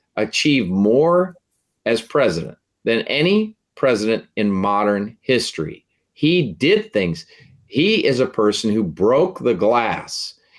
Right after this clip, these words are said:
He didn't live in a confined cage where the, uh, aides and the others di-, dictate, you know, what he's gonna do. He, his, his very unpredictability is his greatest asset.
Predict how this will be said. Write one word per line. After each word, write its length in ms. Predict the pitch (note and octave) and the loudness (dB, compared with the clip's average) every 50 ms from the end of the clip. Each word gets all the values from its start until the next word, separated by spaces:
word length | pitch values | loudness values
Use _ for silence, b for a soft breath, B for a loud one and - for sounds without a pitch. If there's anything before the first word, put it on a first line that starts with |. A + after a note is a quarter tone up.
| b b | b b
He 140 | _ G2 G2+ | _ -4 -2
didn't 320 | C3 E3 F#3+ G#3+ F#3 - | 0 0 2 0 0 2
live 500 | C3 C#3 D3 D#3+ F3+ F#3+ G3 G3 E3+ D#3 - - | 2 2 4 4 4 4 4 4 2 0 -2 -2
in 500 | - D3+ E3 E3 F3 F3 F3 F3 E3+ E3+ B B B _ | -2 0 2 2 4 4 2 2 0 -2 B B B _
a 140 | G#2+ A2 A2 | -4 -4 -2
confined 800 | - - G#2+ G#2 G2+ - - C3+ C#3 D3 D3+ D3+ D3+ C#3+ D3 | -2 -2 -2 -2 -2 -2 -2 -2 0 0 0 0 0 0 -2
cage 520 | - - C#3 C3 C#3 C#3+ C#3+ C3 A#2+ - A2 | -2 -2 0 2 2 2 2 0 -2 -4 0
where 200 | G#2+ G2+ G2 F2+ | 2 2 2 4
the, 240 | F2 F2 E2+ E2+ b b b b b b b b _ - | 2 2 0 -2 b b b b b b b b _ -12
uh, 80 | - - - - | -12 -6 -4 -2
aides 640 | A#2+ B2+ C3+ D3 D3+ D3+ D3+ D3 C3+ A#2+ - - - - | 0 0 2 2 2 2 0 0 -2 -4 -8 -8 -8 -6
and 220 | - F#2+ G2+ F#2+ F2+ | -6 -4 -2 -2 -2
the 300 | F2 E2+ E2 D#2 - - - | -2 -2 -2 -4 -4 -4 -2
others 380 | G2 C#3 C#3+ D3+ D3 A#2 - - | 0 2 2 2 2 0 0 -2
di-, 160 | A#2+ - - - | -4 -4 -4 -4
dictate, 520 | - D3 C#3+ C#3+ - D3+ C3+ C3 - - - | -2 -2 -2 -2 -2 -2 0 0 -2 -4 -4
you 100 | G#2 G#2 | -4 -2
know, 100 | G#2 F#2+ | 0 0
what 200 | F#2 G2 A2+ B2+ | 2 2 2 2
he's 180 | C#3 C3 - - | 2 0 0 0
gonna 180 | C#3+ C#3 C3 | 0 0 0
do. 460 | A#2 G#2 B2+ C#3 A#2 F2+ - - - _ _ _ _ _ _ _ _ _ _ _ | 0 2 2 2 2 2 0 -4 -10 _ _ _ _ _ _ _ _ _ _ _
He, 380 | _ - C#3+ D3+ D#3+ - - - | _ 0 0 2 0 0 0 0
his, 300 | A#2 C3 C#3 B2+ - - | 2 2 2 2 0 0
his 300 | - B2 C3 A#2 G2 F2+ | 0 0 0 0 0 -2
very 520 | F2 G2 A#2 B2+ D3 E3+ F#3+ F#3+ F#3 - - | -2 0 0 2 2 2 2 2 2 0 0
unpredictability 1160 | C3+ D3+ D#3 D3 - C#3 B2 A#2+ A2+ - - G#2+ F2+ E2 A2 A#2 C3 C#3 C#3+ D3 D3+ D3 A#2+ | 0 0 0 0 -2 -2 0 0 -2 -2 -4 -6 0 2 2 4 4 4 4 4 2 0 0
is 200 | - A2+ A2 - | 0 -2 -2 -2
his 180 | G#2+ F2+ - - | -6 -8 -8 -8
greatest 560 | - G#2 A2 A#2 A#2+ A#2+ C#3 B2+ - - - _ _ - | -2 0 2 2 2 2 0 -2 -2 -6 -12 _ _ -8
asset. 640 | A#2 A#2 A#2 A#2+ A2 - - - F2 D#2 - - | -6 -6 -4 -6 -6 -6 -4 -4 -4 -4 -4 -10